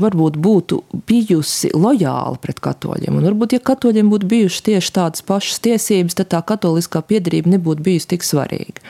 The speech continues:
Bet tā kā īri visu laiku tika ierobežoti, tieši tāpēc, ka viņi ir katoļi. Turpat bija tāds lozungs, ka īstenis brits ir monarhists un protestants.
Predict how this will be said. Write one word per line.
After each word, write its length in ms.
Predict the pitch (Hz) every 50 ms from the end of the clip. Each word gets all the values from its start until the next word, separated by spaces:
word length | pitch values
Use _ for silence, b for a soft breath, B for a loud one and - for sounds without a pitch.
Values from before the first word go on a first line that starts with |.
| B B B B
Bet 160 | 170 175 -
tā 80 | 240 254 254
kā 140 | - 208 196 - -
īri 320 | 196 202 220 247 254 226 185
visu 240 | 233 247 - 185
laiku 320 | 180 185 208 233 214 - -
tika 160 | 220 - - 202
ierobežoti, 760 | 196 160 131 117 - - - - - - - - - - - - _ -
tieši 320 | 175 202 240 233 - - - _ _ _ -
tāpēc, 300 | 175 175 190 185 175 - -
ka 80 | 147
viņi 220 | 147 156 151 151 139
ir 60 | - -
katoļi. 480 | 151 147 - - 123 - - - 139 - 170
Turpat 180 | - 175 151
bija 220 | 151 175 175 165 156
tāds 180 | 147 - -
lozungs, 560 | 165 165 160 139 127 - 87 123 135 - -
ka 240 | - - 143 151 170 170 B B B B B B B - 160
īstenis 480 | 175 196 202 - 165 143 143 127 131
brits 320 | 135 175 196 220 - - -
ir 160 | - 143 143
monarhists 800 | 156 185 190 190 170 160 - - - 151 156 - - - - 151
un 160 | 147 139 135
protestants. 720 | - 170 175 - 131 - - - - - - - - -